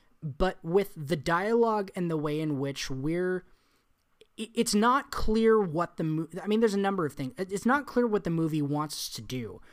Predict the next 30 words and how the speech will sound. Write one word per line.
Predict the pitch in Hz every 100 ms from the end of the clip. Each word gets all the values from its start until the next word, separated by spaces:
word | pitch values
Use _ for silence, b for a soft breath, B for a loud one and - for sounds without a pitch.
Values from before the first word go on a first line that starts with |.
| b -
Are |
we | 160
supposed | - 180
to | 170
laugh | 143 151 -
with | 202 240
her, | 262 285
or | 208
are | 180
we | 160
supposed | - 190
to | 190
laugh | 175 147 -
at | 143 131
her? | 104
Because | - 147
it | 147 -
feels | 311 359
like | 269
a | 190
lot | 160 147
of | 131
the |
time | 131 151 143 B B B
we're | 160
laughing | 170 185 214 240 -
at | 160 180
her | - 143 131 -
and | 151 170 143 120
Danny. | 165 147 104